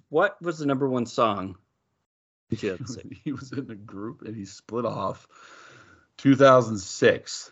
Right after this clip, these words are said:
Speaker 1: One of the best entertainers, I would say, of our generation. I, I don't know a lot of people who don't like this individual.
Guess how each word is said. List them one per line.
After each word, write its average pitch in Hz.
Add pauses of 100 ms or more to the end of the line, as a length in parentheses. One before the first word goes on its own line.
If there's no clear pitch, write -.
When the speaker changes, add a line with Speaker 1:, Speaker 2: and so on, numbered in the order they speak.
(200)
Speaker 1:
One 175
of 330
the 294
best 185
entertainers, 143
I 131
would 165
say, 120
of 113
our 113
generation. 95
I, 143
I 156
don't 196
know 175
a -
lot 147
of 147
people 131
who 110
don't 127
like 110
this 107
individual. 87